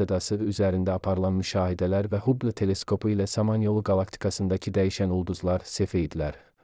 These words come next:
və qonşu qalaktikalardakı supernova partlayışları üzərində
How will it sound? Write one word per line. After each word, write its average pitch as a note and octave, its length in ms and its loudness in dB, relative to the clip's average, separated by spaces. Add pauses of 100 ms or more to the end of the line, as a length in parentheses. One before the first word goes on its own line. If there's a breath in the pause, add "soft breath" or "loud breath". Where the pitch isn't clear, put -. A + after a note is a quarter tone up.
(100)
və A#2+ 100 6
qonşu B2+ 380 2
qalaktikalardakı G2+ 880 2
supernova G#2+ 560 2
partlayışları G2 720 0
üzərində F#2+ 460 2